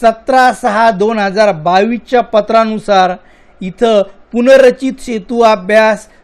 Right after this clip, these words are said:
सन दोन हजार बावीस तेवीसची परिणामकारकता तपासण्यासाठी विद्यार्थ्यांचे सर्वेक्षण करण्याबद्दल या पद्धतीचं प्रत्यक्षामध्ये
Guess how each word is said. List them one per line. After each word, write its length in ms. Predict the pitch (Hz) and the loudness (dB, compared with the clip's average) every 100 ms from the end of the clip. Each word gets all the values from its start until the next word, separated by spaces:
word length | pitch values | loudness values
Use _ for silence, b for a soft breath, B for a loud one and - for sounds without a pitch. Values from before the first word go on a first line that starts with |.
| - | -6
सन 260 | 247 262 269 | 0 2 2
दोन 220 | 240 240 | 2 2
हजार 280 | 226 202 226 | 0 0 -2
बावीस 500 | 175 196 214 233 233 | 0 0 0 -2 -8
तेवीसची 560 | - 220 214 208 233 233 | -8 -8 -6 -10 -10 -12
परिणामकारकता 1080 | 196 214 220 220 226 220 208 208 - 220 | -6 -4 -2 -4 -6 -2 0 0 -2 -4
तपासण्यासाठी 1040 | 208 208 196 208 208 202 196 180 196 208 208 b b | -2 -6 -4 -6 -4 -8 -8 -10 -8 -10 -10 b b
विद्यार्थ्यांचे 800 | 180 196 160 226 220 202 196 214 | -8 -6 2 2 0 -6 -4 -6
सर्वेक्षण 760 | 208 - 202 196 208 208 214 208 | -6 -4 0 0 0 -4 -10 -8
करण्याबद्दल 840 | - 185 196 196 185 165 185 165 127 b b b - | -4 -2 -2 -4 -4 -2 -2 -2 -4 b b b -8
या 220 | 180 226 | 0 0
पद्धतीचं 640 | 226 208 175 202 202 220 | 0 -6 -4 -6 -6 -6
प्रत्यक्षामध्ये 920 | 208 202 190 208 - 208 202 196 185 | -6 -6 -6 -8 -6 -6 -4 0 0